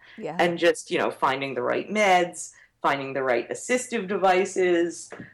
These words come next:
Speaker 2: was huge. And, you know, also just learning to pace myself and, you know, know that if I need to be somewhere, you know, on Wednesday, it means I need to, like,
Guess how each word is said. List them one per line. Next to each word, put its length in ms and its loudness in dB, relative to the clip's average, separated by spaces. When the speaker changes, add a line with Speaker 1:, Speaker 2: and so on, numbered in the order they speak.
Speaker 2:
was 880 4
huge. 840 -8
And, 500 -2
you 60 -4
know, 120 2
also 300 0
just 200 0
learning 340 -4
to 200 0
pace 400 -6
myself 760 0
and, 560 -2
you 80 4
know, 100 4
know 240 4
that 140 6
if 120 2
I 80 4
need 220 -4
to 60 -4
be 200 -4
somewhere, 800 0
you 120 -2
know, 200 4
on 240 2
Wednesday, 560 0
it 140 -4
means 260 -4
I 80 2
need 220 -4
to, 100 -2
like, 460 0